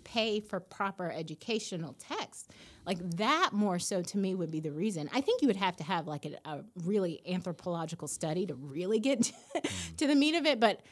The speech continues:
Speaker 1: I think that there's some concrete answers you could identify, and I don't think that, well, I know for a fact that, um, not valuing education is not one of them.
Speaker 2: Is not part of it. And do you see yourself living that out every day as,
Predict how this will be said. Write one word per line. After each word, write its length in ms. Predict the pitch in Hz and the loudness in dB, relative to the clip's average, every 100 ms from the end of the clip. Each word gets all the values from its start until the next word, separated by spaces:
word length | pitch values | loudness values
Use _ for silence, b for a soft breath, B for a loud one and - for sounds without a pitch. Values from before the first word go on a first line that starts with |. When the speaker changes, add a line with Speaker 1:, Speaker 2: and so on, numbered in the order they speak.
| B B | B B
Speaker 1:
I 100 | 240 | 2
think 200 | 392 403 | 4 2
that 120 | 269 | 2
there's 220 | 240 233 | 2 4
some 140 | 214 | 2
concrete 680 | 175 - 214 208 - 190 - | -2 0 0 0 -2 -4 -4
answers 420 | 180 175 175 165 | -4 -4 -4 -4
you 80 | 170 | -6
could 300 | - 170 156 - | -4 -4 -4 -6
identify, 800 | 170 165 180 196 170 131 135 - - B B B - | -6 -2 0 -2 -4 -8 -10 -12 -14 B B B -2
and 400 | 180 170 156 147 _ - | 2 2 2 -2 _ -6
I 140 | 196 208 | 0 2
don't 200 | 175 - | 0 -2
think 280 | 190 170 | -2 -2
that, 220 | - 156 - | -4 -6 -2
well, 160 | 202 220 | 6 8
I 100 | 190 | 8
know 180 | 180 180 | 6 2
for 140 | 165 | 0
a 60 | 151 | -6
fact 400 | - 190 151 - | -2 -2 -2 -6
that, 200 | 151 - _ _ | -8 -10 _ _
um, 440 | 175 170 156 143 - 180 | -2 0 0 -2 -2 2
not 340 | 180 180 139 | 2 2 0
valuing 400 | 165 156 156 147 | -2 -2 -2 -4
education 520 | 139 143 151 135 - | -6 -6 -8 -8 -8
is 100 | 160 | -12
not 220 | 156 139 175 | -12 -10 -10
one 120 | - | -10
of 40 | |
them. 80 | - | -12
Speaker 2:
Is 40 | 92 | -10
not 180 | 90 80 | -10 -10
part 220 | 85 85 | -14 -14
of 60 | 78 | -16
it. 220 | 76 76 - _ | -20 -20 -20 _
And 140 | 95 85 - | -20 -20 -12
do 80 | 104 | -4
you 40 | |
see 120 | 95 | -2
yourself 280 | 117 113 117 | -2 -2 -4
living 160 | 95 95 | -8 -8
that 100 | 92 | -8
out 120 | 90 | -8
every 160 | 90 85 | -8 -6
day 160 | 87 | -6
as, 180 | 90 | -8